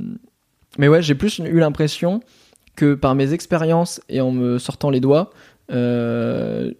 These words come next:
je me suis toujours, j'ai toujours fait en sorte d'apprendre des choses sur moi, en fait. Et que j'avais l'impression que tout ce qui m'a fait le plus avancer, c'est quand moi, je me suis dit, « Ok, je vais faire ça, et là, je me sors du truc,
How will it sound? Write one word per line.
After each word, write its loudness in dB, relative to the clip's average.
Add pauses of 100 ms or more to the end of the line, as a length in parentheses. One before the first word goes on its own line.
je -8
me 0
suis -10
toujours, -8
j'ai -2
toujours -4
fait -4
en 2
sorte -2
d'apprendre 0 (100)
des 2
choses -2
sur -2
moi, 0
en -2
fait. -12 (240)
Et 2
que 0
j'avais 2
l'impression 0
que -4
tout -4
ce -10
qui -4
m'a 2
fait -2
le -4
plus -6
avancer, 0 (200)
c'est -6
quand 2
moi, 4
je 0
me 0
suis -10
dit, « 0
Ok, 2
je -2
vais -8
faire -8
ça, 0
et -4
là, 4
je -2
me -4
sors -4
du -2
truc, -2